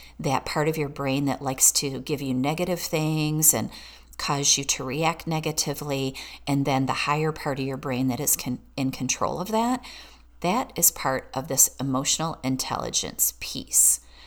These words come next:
is that communication between the two parts of your brain. And that's why that you can develop higher emotional intelligence, because as you learn to control the different parts of your negative brain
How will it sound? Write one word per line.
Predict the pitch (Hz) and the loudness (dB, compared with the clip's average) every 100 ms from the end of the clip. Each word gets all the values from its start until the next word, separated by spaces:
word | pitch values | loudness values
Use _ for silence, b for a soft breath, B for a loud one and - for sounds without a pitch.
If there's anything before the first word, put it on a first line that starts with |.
| B B B - | B B B 0
is | 139 - | 2 4
that | 131 - | 2 0
communication | - 151 160 156 147 135 - 127 | 0 2 0 0 0 4 4 2
between | 120 - 131 123 | -2 -2 0 -2
the | 120 | 0
two | - 127 120 | 0 0 -4
parts | - 104 - 117 | -4 0 0 0
of | |
your | - 143 | -2 -4
brain. | 190 214 113 B B B - | 0 0 0 B B B -4
And | 151 160 | 2 4
that's | 175 247 - - - | 4 4 4 2 4
why | 139 120 95 123 | 4 4 2 0
that | 151 - | -2 -4
you | 147 | -6
can | - 151 | -2 -2
develop | 160 147 170 151 95 - B B - | 0 2 2 4 0 -2 B B -12
higher | - 147 135 139 | 4 4 6 2
emotional | 135 131 123 - 123 | 2 0 2 2 2
intelligence, | 127 - - 214 - - - - B B B - | 0 0 0 0 -2 -2 2 0 B B B -8
because | 143 151 135 - - | -4 2 4 4 2
as | 151 165 175 185 | 2 4 4 2
you | |
learn | 170 151 131 139 170 | 2 0 0 0 0
to | - | -2
control | 156 139 - - 139 139 156 180 B B - | -2 -2 0 0 2 2 0 -2 B B -4
the | 151 | 0
different | 151 151 139 | 2 2 -2
parts | - 139 143 - | 0 -2 2 2
of | - 139 | 2 -2
your | 131 | 2
negative | 127 135 180 196 - | 2 0 -2 -4 -4
brain | 202 202 208 | -4 -2 0